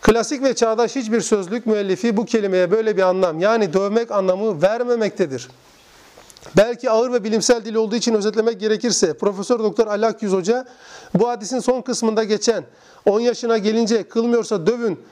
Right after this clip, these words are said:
tercemesinin doğru olmadığını ifade ediyor. Bu hadisin doğru tercemesinin "Çocuğunuz yedi yaşına gelince namazı öğretin, on yaşına gelince sorumlu tutun,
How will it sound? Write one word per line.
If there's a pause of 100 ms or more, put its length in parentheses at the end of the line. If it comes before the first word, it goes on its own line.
(200)
tercemesinin
doğru
olmadığını
ifade
ediyor. (360)
Bu
hadisin
doğru
tercemesinin
"Çocuğunuz
yedi
yaşına
gelince
namazı
öğretin, (680)
on
yaşına
gelince
sorumlu
tutun,